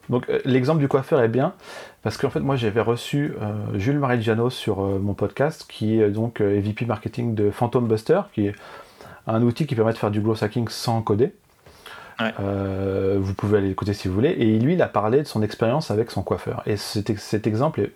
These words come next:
Speaker 1: vraiment parfait parce que, euh, on comprend exactement que toutes les étapes ont été, euh, réfléchies, non pas consciemment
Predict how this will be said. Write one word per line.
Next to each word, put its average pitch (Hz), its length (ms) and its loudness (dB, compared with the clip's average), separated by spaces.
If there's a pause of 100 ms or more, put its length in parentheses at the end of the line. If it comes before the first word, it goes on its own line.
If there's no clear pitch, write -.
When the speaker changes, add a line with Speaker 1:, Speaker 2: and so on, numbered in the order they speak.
(100)
Speaker 1:
vraiment 117 380 0 (320)
parfait 147 320 2
parce 117 160 -4
que, 107 200 4 (960)
euh, 107 280 0
on 123 80 2
comprend 127 320 0
exactement 135 460 0
que 165 120 -2
toutes 196 320 0
les 139 160 2
étapes 147 300 2
ont 117 100 0
été, 120 360 2
euh, 107 320 0 (680)
réfléchies, 135 640 -2 (400)
non 151 200 2
pas 190 160 0
consciemment 151 640 -2